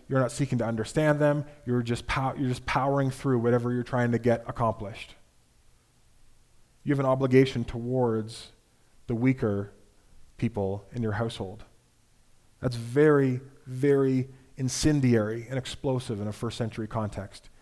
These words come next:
to give children that level of rights to be protected and cared for. Slaves, "Obey your masters." Yeah, obviously, we know that. Okay, now masters, treat your slaves in the same way.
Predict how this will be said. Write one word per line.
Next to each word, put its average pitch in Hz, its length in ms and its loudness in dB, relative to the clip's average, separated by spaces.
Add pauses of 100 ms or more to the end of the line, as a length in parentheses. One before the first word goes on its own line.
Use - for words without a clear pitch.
(240)
to 135 100 -2
give 123 160 0
children 110 600 -2 (260)
that 123 400 0
level 107 380 0
of 107 140 -6
rights 101 520 -6 (800)
to - 80 -10
be 120 100 0
protected 120 480 -2
and 110 80 -4
cared 117 240 0
for. 98 340 -12 (1500)
Slaves, 147 840 2 (1200)
"Obey 135 220 8
your 123 100 8
masters." 143 680 0
Yeah, 123 260 -2
obviously, 113 540 -6 (200)
we 123 100 -2
know 110 120 -2
that. 123 260 -4 (360)
Okay, 113 520 0
now 113 140 0
masters, 135 720 0
treat - 240 0
your 151 160 0
slaves 156 640 4 (320)
in 135 140 0
the 139 80 2
same 147 300 0
way. 139 260 0